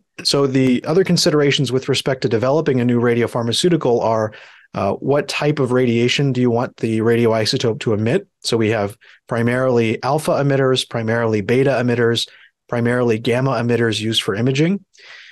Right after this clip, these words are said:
We also want to consider the half-life of the radioisotope. So if it's too short, uh, a therapy compound would have most of its radioactive decay occurring when the, the compound is still located in the blood,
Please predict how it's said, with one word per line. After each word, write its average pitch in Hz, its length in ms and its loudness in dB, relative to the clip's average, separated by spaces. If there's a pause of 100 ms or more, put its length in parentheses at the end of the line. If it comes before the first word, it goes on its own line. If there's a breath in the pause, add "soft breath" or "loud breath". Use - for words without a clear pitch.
(220 loud breath)
We 131 80 2
also 151 260 2
want 156 140 2
to 147 80 0
consider 135 360 0
the 120 140 0
half-life 156 560 -2
of 165 80 -2
the 160 80 -2
radioisotope. 160 880 2 (160)
So 110 240 0
if 107 120 -2
it's - 200 -2
too 151 160 0
short, 139 480 0 (420 loud breath)
uh, 101 320 -2
a 120 60 -6
therapy 123 640 0
compound 117 600 -4
would 110 140 -2
have 117 260 -2
most 143 340 0
of 135 80 2
its 117 360 0 (340 soft breath)
radioactive 123 560 0
decay 117 360 0
occurring 160 420 0
when 120 180 0
the, 110 360 -2
the 135 100 -4
compound 135 480 -4
is 104 140 0
still 127 340 2
located 120 480 0
in 110 80 0
the 107 80 0
blood, 113 400 0